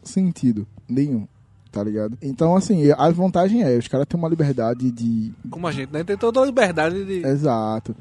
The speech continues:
Speaker 1: Então, uma poss-, pode, pode ser que venha coisa boa, mas eu não sei, tipo,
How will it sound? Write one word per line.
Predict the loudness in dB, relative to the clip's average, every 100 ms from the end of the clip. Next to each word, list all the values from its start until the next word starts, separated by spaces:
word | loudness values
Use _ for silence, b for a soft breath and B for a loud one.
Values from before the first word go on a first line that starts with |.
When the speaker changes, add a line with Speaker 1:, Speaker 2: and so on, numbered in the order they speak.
| -6
Speaker 1:
Então, | -2 0
uma | 0
poss-, | 2 0 0
pode, | -2 2 2
pode | 2 0 0
ser | -2 0
que | 2 4
venha | 4 4
coisa | 2 2 4
boa, | 4 4 4 -2 b b b
mas | -4 -2 0 0 0 -2 -10 -2
eu | 2
não | 4
sei, | 4 4 4
tipo, | 2 -2 -2 0 2 2 0 -2